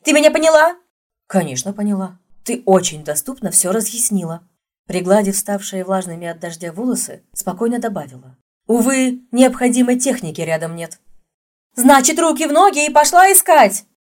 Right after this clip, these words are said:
приказала напрочь потерявшая берега простолюдинка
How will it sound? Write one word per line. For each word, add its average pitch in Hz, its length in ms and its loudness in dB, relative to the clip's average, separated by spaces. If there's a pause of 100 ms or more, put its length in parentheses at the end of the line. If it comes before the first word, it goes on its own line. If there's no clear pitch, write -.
(260)
приказала 277 560 2
напрочь 254 480 -2
потерявшая 196 600 -4
берега 180 340 -6
простолюдинка 180 760 -12